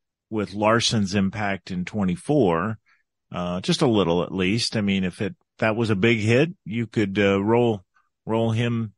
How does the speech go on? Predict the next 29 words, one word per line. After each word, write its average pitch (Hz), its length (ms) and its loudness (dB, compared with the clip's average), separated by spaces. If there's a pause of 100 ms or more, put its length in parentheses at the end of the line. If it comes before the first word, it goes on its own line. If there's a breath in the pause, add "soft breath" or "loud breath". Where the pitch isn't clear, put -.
(260)
meaning 110 380 -4
Blaney, 120 600 -4
into 110 600 0
a 101 80 0
program 107 500 -2
in 104 80 -4
twenty-five. 107 720 0
But 123 120 -2
I 160 100 4
hear 131 220 0
you. 107 340 0
I, 107 220 -6 (400 soft breath)
I 113 100 -6
think, 110 380 0 (460)
you 107 120 -6
know, 95 180 0
at 95 120 -8
Team 120 220 2
Penske, 110 380 0
they're 120 160 2
there 101 220 2
to 101 80 0
win 101 220 0
the 98 160 0
Indy 98 160 -2
five 95 280 -6
hundred. 87 320 -6 (560 loud breath)
Team 127 200 2
Penske, 110 580 0